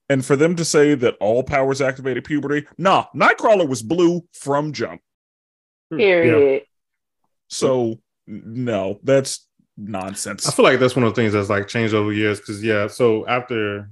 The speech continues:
Speaker 4: this is completely down a rabbit hole, but after the whole Wanda thing wiped out all the mutants, the first mutant that was born again was Hope Summers. But it's like, you were born a mutant. You were the first mutant born.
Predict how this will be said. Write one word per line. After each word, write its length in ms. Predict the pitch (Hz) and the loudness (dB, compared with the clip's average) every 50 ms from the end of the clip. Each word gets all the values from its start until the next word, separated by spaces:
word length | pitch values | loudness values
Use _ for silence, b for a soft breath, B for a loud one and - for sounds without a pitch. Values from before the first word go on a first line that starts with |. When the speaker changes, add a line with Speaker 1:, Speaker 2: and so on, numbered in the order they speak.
| 107 110 | -14 -10
Speaker 4:
this 220 | 113 107 - - | -10 -10 -8 -8
is 200 | 95 92 90 _ _ _ _ | -10 -10 -12 _ _ _ _
completely 460 | - 107 101 - - 110 98 92 92 | -12 -12 -10 -6 -4 -4 -4 -4 -6
down 220 | 90 101 95 95 92 | -8 -8 -8 -8 -6
a 40 | 92 | -6
rabbit 300 | 95 95 95 98 98 98 | -4 -4 -4 -6 -6 -6
hole, 220 | 98 95 92 95 | -4 -4 -6 -6
but 200 | 98 - 113 - | -8 -10 -8 -4
after 300 | 113 123 127 123 - 123 | -2 -4 -4 -2 -2 -2
the 60 | 117 107 | -2 0
whole 300 | 110 107 104 101 101 104 | 0 0 0 0 -2 -2
Wanda 360 | 107 104 101 101 98 101 98 | -2 -2 -4 -4 -4 -6 -8
thing 500 | - 104 98 98 98 98 98 95 92 92 - | -6 -8 -8 -8 -6 -8 -8 -10 -10 -6 -6
wiped 180 | 101 98 - | -6 -4 -2
out 120 | 107 101 98 | -2 -2 -2
all 120 | 98 98 | -2 -4
the 60 | 98 | -4
mutants, 600 | 98 98 98 98 104 107 104 101 - - - _ _ b b b b b _ _ - | -6 -8 -8 -10 -10 -10 -12 -14 -16 -20 -20 _ _ b b b b b _ _ -10
the 60 | 101 | -8
first 300 | - - 127 127 117 104 | 0 2 2 2 2 2
mutant 280 | 123 117 110 107 107 101 | 0 -2 0 -2 -2 -2
that 80 | 101 98 | -2 -2
was 100 | 98 95 | -4 -4
born 300 | 95 107 107 110 104 101 | -6 -6 -4 -4 -4 -4
again 360 | 98 95 95 95 95 92 92 | -6 -6 -6 -6 -6 -8 -8
was 120 | 95 95 - | -10 -8 -4
Hope 220 | - 107 104 - | -2 -2 -2 -4
Summers. 460 | - - 107 101 95 92 92 90 - - | -6 -6 -6 -6 -6 -6 -8 -10 -10 -4
But 100 | - 107 101 | -4 -2 -2
it's 80 | 95 | 0
like, 260 | 104 98 95 95 95 - _ | -2 -2 -2 -4 -6 -10 _
you 140 | - 113 113 110 | -8 -4 -2 0
were 120 | 104 95 | 0 0
born 400 | 92 92 - 110 117 117 110 104 | -2 -2 -2 0 2 2 2 0
a 60 | 98 | -2
mutant. 400 | 95 98 95 98 104 98 98 92 - | -4 -4 -8 -10 -10 -10 -12 -12 -10
You 80 | 104 101 | -6 -6
were 60 | 101 | -6
the 80 | 98 95 | -6 -6
first 300 | - - 110 104 95 104 | -6 -4 -4 -4 -2 -4
mutant 320 | 104 104 104 98 95 92 | -8 -8 -8 -10 -10 -8
born. 520 | 95 104 104 104 98 98 95 95 92 95 | -8 -6 -6 -4 -6 -6 -6 -8 -10 -12